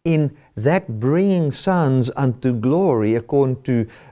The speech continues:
uh, Psalm eight, is likened unto the visitation. So how God visits you is he visits you with love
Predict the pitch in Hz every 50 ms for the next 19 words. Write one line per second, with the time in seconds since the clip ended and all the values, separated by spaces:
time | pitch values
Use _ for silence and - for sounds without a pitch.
0 | - - - - - - - 139 127 123 127 - 170 185 143 117 - - 135 107
1 | 113 120 120 127 151 165 156 - - 135 127 - 135 143 127 - - 135 117 120
2 | 127 107 110 120 131 120 123 127 - - 160 165 156 143 - - - 98 85 92
3 | _ _ _ - - - - - - - - 147 131 123 143 170 202 220 214 175
4 | 151 143 131 123 120 107 110 104 117 156 240 202 135 123 113 - - - - -
5 | 101 101 98 104 - 123 113 110 107 107 101 - 117 117 113 110 107 131 208 240
6 | 226 165 143 131 - - - - - 107 110 104 101 104 101 117 120 113 101 -
7 | 120 120 120 143 156 147 104 85 80 73 - -